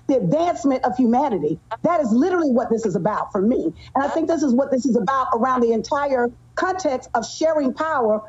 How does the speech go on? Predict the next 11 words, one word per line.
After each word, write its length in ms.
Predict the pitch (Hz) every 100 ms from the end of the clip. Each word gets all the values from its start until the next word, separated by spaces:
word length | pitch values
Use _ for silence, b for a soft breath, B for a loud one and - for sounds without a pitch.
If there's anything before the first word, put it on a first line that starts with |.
| B -
We're 160 | 339
spreading 520 | 339 - 320 349 330
love, 520 | 269 311 339 269 240 226
but 180 | 254
building 320 | 208 302 294 277
power. 480 | 240 403 294 311 - - - -
So 100 | 330
we 100 | 349
can 140 | 508
do 120 | 294 339
both. 460 | 330 285 262 254